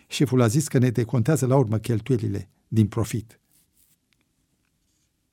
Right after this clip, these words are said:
Bebe se întinse peste catedră spre Ricky.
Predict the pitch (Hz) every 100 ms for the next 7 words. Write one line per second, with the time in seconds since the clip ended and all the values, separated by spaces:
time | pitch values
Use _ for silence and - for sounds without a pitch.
0 | _ _ _ 98 135 160 170 202 131 110
1 | - 131 123 113 107 92 123 - - 98
2 | 98 98 - - 87 80 - -